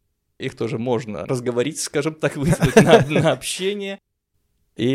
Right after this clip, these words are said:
это становится действительно очень эффективным, особенно когда они действительно увлекаются, увлечены общим делом. Это здорово. Либо, например, второй пример, как сейчас, он, в принципе, и до начала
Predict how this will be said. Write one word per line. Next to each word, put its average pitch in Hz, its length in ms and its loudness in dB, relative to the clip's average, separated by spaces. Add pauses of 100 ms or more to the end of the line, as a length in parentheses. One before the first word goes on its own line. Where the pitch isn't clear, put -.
это 156 260 0
становится 120 500 -2
действительно 104 760 -6
очень 113 480 -6
эффективным, 156 500 -6
особенно 110 380 -6
когда 117 540 -6
они 110 300 -8
действительно 110 680 -8
увлекаются, 131 720 -6
увлечены 123 800 -8
общим - 340 -10
делом. 120 520 -8 (640)
Это 139 180 -12
здорово. 104 360 -12 (840)
Либо, 175 580 -2
например, 120 480 -6
второй 135 300 -2
пример, 143 600 -2
как - 360 -8
сейчас, - 640 -4 (760)
он, 131 160 -4
в 131 60 -16
принципе, 117 380 -6
и 120 140 -10
до 120 240 0
начала 175 520 -2